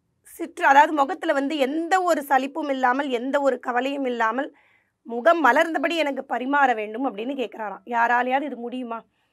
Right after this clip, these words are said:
இது கேட்கும் பொழுதே எத்தனை பேருக்கு மனதுல பதை பதைக்குது. ஆனா அந்த இடத்துல இவருக்கு சிவனின் தொண்டு மட்டுமே முன்னாடி நின்னுட்டு இருக்கு. அந்த இடத்துல எதுவுமே அவருக்கு தோணல. "என்ன இப்படி ஒரு அமுதை கேட்கிறார், திருமமுதை கேட்கிறாரு" அப்படிங்கிற எந்த எண்ணமும் அவருடைய மனதுல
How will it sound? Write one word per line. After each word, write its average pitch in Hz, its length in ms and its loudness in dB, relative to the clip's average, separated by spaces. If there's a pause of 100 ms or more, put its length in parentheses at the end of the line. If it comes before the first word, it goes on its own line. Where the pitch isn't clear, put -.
(220)
இது 254 180 -10
கேட்கும் 294 380 -4
பொழுதே 302 300 0
எத்தனை 302 340 -4
பேருக்கு 277 520 -2
மனதுல 254 200 -4
பதை 247 280 -6
பதைக்குது. 247 400 -10 (520)
ஆனா 302 200 0
அந்த 269 240 2
இடத்துல 302 220 0
இவருக்கு 285 680 0
சிவனின் 339 440 -4
தொண்டு 269 300 -2
மட்டுமே 285 500 0
முன்னாடி 262 440 0
நின்னுட்டு 220 280 -12
இருக்கு. - 280 -20 (520)
அந்த 233 220 -6
இடத்துல 262 500 -2
எதுவுமே 339 540 -2
அவருக்கு 320 400 -4
தோணல. 233 300 -4
"என்ன 254 160 -4
இப்படி 320 320 -6
ஒரு 269 580 0 (460)
அமுதை 285 300 -4
கேட்கிறார், 254 400 -2
திருமமுதை 269 520 -4
கேட்கிறாரு" 247 540 -2
அப்படிங்கிற 262 520 -2
எந்த 269 240 -6
எண்ணமும் 330 360 -2
அவருடைய 233 400 -2
மனதுல 254 280 -4